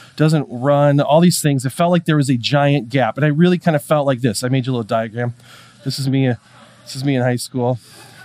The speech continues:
And this is my eighty-nine <laughs> Chrysler Town and Country. It felt like this, like, this huge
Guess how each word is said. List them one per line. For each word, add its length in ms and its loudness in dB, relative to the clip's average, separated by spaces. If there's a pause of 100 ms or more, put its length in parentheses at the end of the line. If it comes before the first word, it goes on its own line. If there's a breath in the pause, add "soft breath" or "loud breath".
(1120 loud breath)
And 140 -4
this 140 -4
is 120 -10
my 360 0 (460)
eighty-nine 720 -2
<laughs> 40 -20
Chrysler 720 -2
Town 160 -2
and 100 -2
Country. 500 -2 (720 loud breath)
It 80 2
felt 240 2
like 180 2
this, 180 4
like, 280 2 (120)
this 220 4
huge 800 6